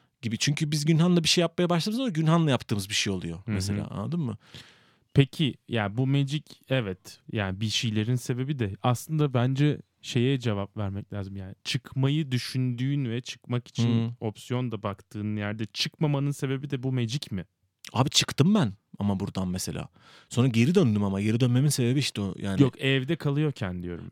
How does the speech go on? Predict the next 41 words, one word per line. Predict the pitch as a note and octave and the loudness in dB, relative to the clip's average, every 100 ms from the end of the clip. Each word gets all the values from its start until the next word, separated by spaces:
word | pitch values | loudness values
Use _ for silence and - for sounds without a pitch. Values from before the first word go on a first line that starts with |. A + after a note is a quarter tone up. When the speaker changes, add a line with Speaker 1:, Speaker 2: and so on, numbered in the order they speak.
| - | 2
Speaker 1:
Evde | E3 G#3 | 4 4
kalıyorken | G3+ F#3+ G3 F#3 - E3+ - | 2 2 2 2 0 -2 -2
abi | D3+ D#3+ | 0 2
yemin | D3 D#3+ | 4 4
ediyorum | E3 C3+ B2 | 4 4 2
çıkmamamın | C3 B2 B2+ A#2 A#2 | 0 -2 0 2 0
sebebi | - A2+ A2 | 0 -2 0
maddiydi. | A2+ G2+ - G2 | -2 -2 -4 -4
Ben | F#2+ G#2 | -2 0
orada | G#2 G#2 G2+ | 0 -2 -4
şey | - G#2 | -2 -2
Speaker 2:
Tamam. | G2 | -2
Speaker 1:
yapamam. | F#2 G#2 - | -6 -8 -8
O | - | -2
magic'i | A#2 B2 A#2 | 2 2 4
yoramam | B2 A#2 A#2+ A2+ | 4 4 2 2
onu. | G#2+ G#2 | 0 0
Çünkü | - B2 | -4 -2
o, | B2 | 0
Speaker 2:
Hı | |
hı. | A#2 | 2
Speaker 1:
o | C#3 | 4
an | D3 | 2
çıkmadıysam | - - D#3 D3+ E3+ - D#3 | 0 0 2 2 2 0 2
çünkü | A#2+ C3+ D3 | 6 8 8
Speaker 2:
Dönmenin | E3 E3 G3 | 6 4 4
sebebi | G3 F3 E3+ G3 | 2 2 2 4
magic. | F#3+ F3 B2+ - - | 4 4 2 -4 -4
Ama | A#2+ C#3 | 4 6
Speaker 1:
Dönmemin | D3+ F3+ | 6 6
sebebi | G3 G3 G#3 | 6 6 6
hani | C3+ B2 B2 | 4 4 4
Yunanistan'da | A2+ C3+ E3 G3 D#3+ | 4 4 4 4 6
Speaker 2:
başta | C#3+ C3+ | 8 6
Speaker 1:
arkadaşlıktan | - C3 F#3+ - G3 A3 | 4 4 2 2 2 2
çıktıktan | - - C#3 C#3+ | 0 -2 2 2
Speaker 2:
Evet. | C3 | 4
Speaker 1:
sonra | C3 A#2+ | 2 2
geri | A2+ A#2+ D#3+ | 4 4 4
dön-, | D#3 D3+ C3 A2+ | 4 2 0 2
dönmemin | B2+ C3 C#3 D3+ G3+ A3 | 4 6 6 6 6 4